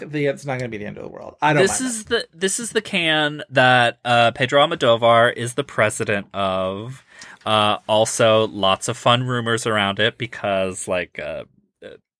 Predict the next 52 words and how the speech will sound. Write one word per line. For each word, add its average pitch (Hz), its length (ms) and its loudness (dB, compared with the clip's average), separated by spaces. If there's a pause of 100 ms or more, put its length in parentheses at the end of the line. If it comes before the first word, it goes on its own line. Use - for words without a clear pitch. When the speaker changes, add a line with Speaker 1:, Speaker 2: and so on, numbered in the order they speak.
(140)
Speaker 2:
Papa 120 260 0
Pedro 110 480 2
is 107 120 -2
a 110 40 -6
messy 101 260 -6
bitch 101 220 -8
who 110 80 -8
lives 98 180 -8
for 123 100 -6
drama, 101 340 -2
and 113 180 -2
he 107 140 -10
will 95 240 -6
talk - 300 -8
about 87 280 -12
you. 82 340 -18
Speaker 1:
Wait, 156 440 2
so 175 160 -2
talk 156 260 -2
to, 202 200 0
talk 156 220 -2
about 190 240 0
that. 151 240 4
You 147 80 -6
can't 143 180 -6
just 160 140 -8
drop 147 220 2
that 151 180 2
and 147 100 -10
then 151 120 -6
walk 143 200 -4
away 131 180 0
from 120 200 -10
it. 117 120 -4
What 123 60 -10
Speaker 2:
He's 120 160 0
Speaker 1:
were 139 80 -2
the 180 80 -2
Speaker 2:
talked 185 200 4
Speaker 1:
rumors? 123 80 0
Speaker 2:
about 151 220 2
the 151 80 -2
jury 131 320 2
experience 120 640 -2
for 117 160 -6
this. 107 280 -2
He's 135 160 -6
talked 139 320 0
about 131 340 2
specifically 120 580 -4
Will 110 200 0
Smith. 107 340 -2